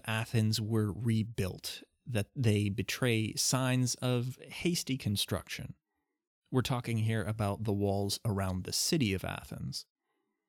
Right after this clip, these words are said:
Even today, archaeologists can see evidence that the walls around the city were rebuilt using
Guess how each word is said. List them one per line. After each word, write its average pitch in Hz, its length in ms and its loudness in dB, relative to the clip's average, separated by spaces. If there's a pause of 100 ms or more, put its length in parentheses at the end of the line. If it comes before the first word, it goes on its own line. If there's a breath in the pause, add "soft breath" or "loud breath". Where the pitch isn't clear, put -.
(240)
Even 170 240 6
today, 117 500 2 (440 soft breath)
archaeologists 110 800 2
can 104 180 2
see 110 300 2
evidence 110 480 4
that 113 220 -2
the 107 60 2
walls 101 360 4
around 98 340 2
the 95 80 0
city 120 540 2 (420)
were 123 160 8
rebuilt 117 560 6
using 113 560 4